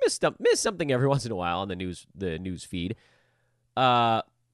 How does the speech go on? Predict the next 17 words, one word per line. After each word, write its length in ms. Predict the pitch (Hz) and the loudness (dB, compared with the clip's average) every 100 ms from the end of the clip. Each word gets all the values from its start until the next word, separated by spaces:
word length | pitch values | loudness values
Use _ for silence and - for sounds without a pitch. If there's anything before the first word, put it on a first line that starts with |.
| _ _ _ _ _ _ _ _ | _ _ _ _ _ _ _ _
but 220 | 131 180 | 4 4
you 80 | 180 | 6
probably 340 | 247 294 277 185 | 6 6 6 4
have 160 | 170 | 4
a 60 | 151 | 2
window 460 | 131 208 196 117 | 2 0 2 0
here, 280 | 90 90 73 - | -2 -10 -12 -4
and 100 | 123 | 2
that's 160 | 180 - | 2 2
kind 200 | 175 185 | 2 2
of 100 | 131 | 2
the 80 | |
nice 220 | 127 151 160 | 2 2 0
part, 240 | 113 107 | -2 -2
and 120 | 117 | -2
why 240 | 117 139 | 0 2
I, 80 | 139 | 2